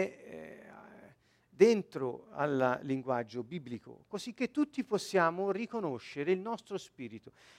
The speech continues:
Troppo spesso non si, eh,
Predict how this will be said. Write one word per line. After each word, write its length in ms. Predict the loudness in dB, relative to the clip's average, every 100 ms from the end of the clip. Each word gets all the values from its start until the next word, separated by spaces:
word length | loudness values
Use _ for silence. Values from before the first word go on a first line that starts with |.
| _
Troppo 300 | 0 2 2
spesso 560 | 0 4 4 4 -4 -10 _ _ _
non 640 | -6 0 2 2 2 0 -2 -12 -16
si, 540 | -14 -6 -4 -2 -4
eh, 680 | -8 -8 -6 -6 -6 -10 -14